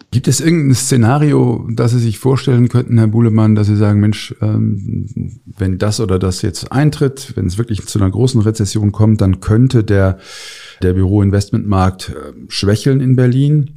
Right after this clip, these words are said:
Oder sagen Sie, "Nee, ist gerade wenn, wenn es jetzt hier, wenn die Inflation steigt und so weiter, suchen die Investoren verstärkt ihre,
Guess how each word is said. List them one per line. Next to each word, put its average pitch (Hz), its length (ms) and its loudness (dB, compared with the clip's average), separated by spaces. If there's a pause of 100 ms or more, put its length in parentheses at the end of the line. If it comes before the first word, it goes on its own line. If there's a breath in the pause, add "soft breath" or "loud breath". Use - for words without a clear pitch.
Oder 101 200 2
sagen 98 180 2
Sie, 101 140 2
"Nee, 104 300 2
ist 95 160 -8
gerade 101 260 0
wenn, 95 220 0
wenn 90 100 0
es 90 100 -4
jetzt 95 200 -6
hier, 101 320 0 (440 loud breath)
wenn 107 140 2
die 120 120 0
Inflation 104 580 -2
steigt 95 360 -4
und 98 100 -4
so 92 100 -4
weiter, 92 240 -2
suchen 110 340 0
die 92 260 -4 (320 soft breath)
Investoren 98 480 0
verstärkt 87 760 -2 (640 soft breath)
ihre, 87 480 0